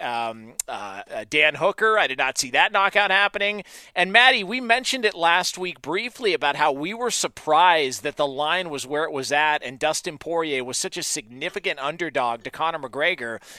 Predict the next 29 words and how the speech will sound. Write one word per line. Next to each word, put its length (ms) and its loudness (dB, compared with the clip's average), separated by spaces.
and 120 -2
it 100 -4
played 260 0
out 220 2
that 200 4
way. 220 0
So 160 -2
I 160 4
gotta 160 6
ask 320 2
you, 180 -6
have 180 -4
we 160 -4
seen 340 -4
the 180 -6
end 340 -2
of 160 -2
McGregor 640 -4
being 260 -6
a 100 -2
three-to-one 760 -6
favorite 580 -2
in 200 -8
top 360 -2
fights 400 -2
against 300 -10
really 220 -10
good 180 -8
contenders? 640 -10